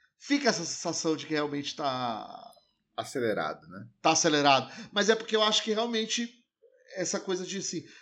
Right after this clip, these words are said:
Speaker 1: não souberam dosar, entendeu? Então tá meio desbalanceado o ritmo.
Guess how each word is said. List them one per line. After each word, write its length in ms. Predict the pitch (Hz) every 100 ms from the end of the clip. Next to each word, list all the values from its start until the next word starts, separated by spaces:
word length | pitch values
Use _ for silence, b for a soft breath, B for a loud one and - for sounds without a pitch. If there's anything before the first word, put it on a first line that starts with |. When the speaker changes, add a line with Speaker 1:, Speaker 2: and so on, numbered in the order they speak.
| B B
Speaker 1:
não 220 | 160 202
souberam 420 | 202 185 170 170 170
dosar, 380 | 165 151 143
entendeu? 320 | 131 131 135 143
Então 240 | 143 143
tá 140 | 147 156
meio 160 | 151
desbalanceado 840 | 147 147 156 156 160 - 160 151 160
o 20 |
ritmo. 480 | 143 147 - 120